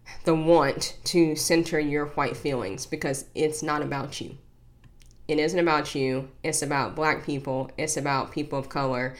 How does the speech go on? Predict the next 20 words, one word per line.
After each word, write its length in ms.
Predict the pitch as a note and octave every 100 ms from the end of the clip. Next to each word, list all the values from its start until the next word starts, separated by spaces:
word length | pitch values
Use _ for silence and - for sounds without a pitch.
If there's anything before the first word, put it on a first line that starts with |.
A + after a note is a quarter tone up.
| - -
It's 220 | D3+ D3+
about 440 | C#3+ C#3+ B2+ - -
racism 500 | D3+ D3+ C#3+ C#3 C3
and 220 | - C3+
injustice. 640 | C3 C3 C3+ C3+ C3+ C3
And 140 | - C3+
it's 140 | C3+
about 340 | C3+ D3 C#3+ -
the 60 |
fact 560 | - D3 C3 - - E3
that 320 | C#3+ C3 B2 - - - -
if 180 | D#3 C#3+
we're 160 | D3+ -
actually 380 | E3+ E3+ - F3
going 260 | E3+ E3
to 120 | E3
continue 520 | - D3+ - D#3 D3 C#3+
to 100 | D#3+
talk 580 | - - D#3+ D3 D3
about 540 | C#3 C#3+ C#3+ C3 B2+